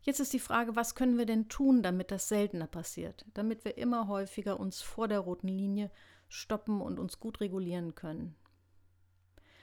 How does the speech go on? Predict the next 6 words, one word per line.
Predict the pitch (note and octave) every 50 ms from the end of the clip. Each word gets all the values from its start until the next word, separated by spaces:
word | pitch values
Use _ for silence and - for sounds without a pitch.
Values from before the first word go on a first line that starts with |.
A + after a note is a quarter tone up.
| - - - -
Wir | - G3+
müssen | G#3 A#3 C4 C4 - B3+
uns | - - A#3 A3 - - - - _ _ _ _ - -
als | - F#3 - -
erstes | - - G#3 G#3+ B3 - - - B3+ B3 A#3 - - - - - - - - - -
sensibilisieren. | - - A3 A#3 A#3+ G#3+ B3 G#3+ A3 A#3 A#3+ A#3+ A3 A3 C4 C#4 B3+ F3+ D#3 D3 A#3+ - -